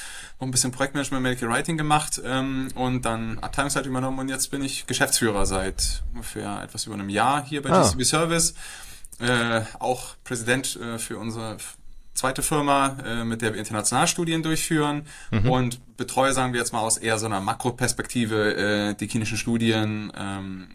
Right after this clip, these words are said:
Speaker 1: gerade auch in dem Startbereich, wenn's darum geht, wie
Speaker 2: Mhm.
Speaker 1: man die eigentlich optimieren kann.
Speaker 2: Mhm.
Speaker 1: Genau.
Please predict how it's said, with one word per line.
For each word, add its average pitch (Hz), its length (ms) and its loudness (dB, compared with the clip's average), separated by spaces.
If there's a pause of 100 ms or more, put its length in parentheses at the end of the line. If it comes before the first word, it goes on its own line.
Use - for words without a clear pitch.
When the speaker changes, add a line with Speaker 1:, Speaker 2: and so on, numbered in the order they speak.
Speaker 1:
gerade 113 340 2
auch 104 240 2
in 101 100 -6
dem 98 280 -4 (800)
Startbereich, 92 840 -2
wenn's 95 140 -2
darum 98 220 -2
geht, 98 240 0
wie 117 40 4
Speaker 2:
Mhm. 110 60 6
Speaker 1:
man 110 100 4
die 113 100 -2
eigentlich - 160 -8
optimieren 90 340 -4
kann. 85 240 -6 (380)
Speaker 2:
Mhm. 117 380 4
Speaker 1:
Genau. - 200 -4